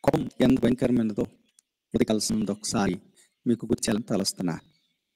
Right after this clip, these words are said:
మోసే నలభై సంవత్సరాలు ఫరో కుమార్తె ఇంట్లో పెరిగాడు.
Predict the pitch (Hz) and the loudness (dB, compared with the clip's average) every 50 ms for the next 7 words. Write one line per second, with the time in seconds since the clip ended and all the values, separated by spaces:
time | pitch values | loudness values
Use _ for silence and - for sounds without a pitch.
0 | _ _ _ _ _ _ _ _ _ _ _ _ _ - 262 285 160 - - - | _ _ _ _ _ _ _ _ _ _ _ _ _ 6 6 6 6 6 2 2
1 | - - - _ _ _ _ _ _ _ _ _ _ _ _ _ _ _ _ - | 0 -14 -20 _ _ _ _ _ _ _ _ _ _ _ _ _ _ _ _ 0
2 | 131 135 - 135 131 151 - 131 123 117 123 - 127 120 - 131 135 - - - | 2 4 6 6 6 6 6 4 2 2 2 2 2 2 4 2 2 2 2 0
3 | 127 120 - 104 - - - - - - - 92 95 82 - | 0 0 0 -4 -4 -6 -8 -8 -10 -10 -6 -4 -4 -4 -4